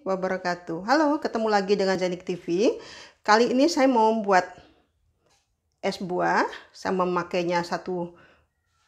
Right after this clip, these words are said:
biji kates yang kecil, buah sersat separuh yang sudah dibuang bijinya. Saya ambil tadi dari separuh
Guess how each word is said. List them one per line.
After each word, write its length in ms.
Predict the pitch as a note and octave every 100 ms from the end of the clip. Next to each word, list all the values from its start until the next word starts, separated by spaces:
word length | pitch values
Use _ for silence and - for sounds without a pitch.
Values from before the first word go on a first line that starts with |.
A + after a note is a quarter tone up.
| _ _
biji 320 | F#3 F3 G3
kates 480 | F3 E3 - E3 -
yang 240 | D#3+ F3 E3+ - _ _ _ _
kecil, 320 | - - A3+ G#4+ - - _ _ _ _ _ _ _ _ _ _ _ _ _ _ _ _ _
buah 240 | F3+ F3+
sersat 480 | - F#3+ - B3 E4+
separuh 720 | - - - G3+ G#3 D#4 F4
yang 160 | F3+ F3+
sudah 240 | F#3 F3+
dibuang 560 | F3+ F3 F3 E3+ F3+ - _ _
bijinya. 640 | F#3 E3+ G3 F3+ E3+ G3+ F#4+ - - - - - - -
Saya 240 | - - F#3+
ambil 160 | F#3
tadi 160 | F3 F3
dari 240 | F3+ F3
separuh 880 | F3 - - - - E3+ F3 E3+ F3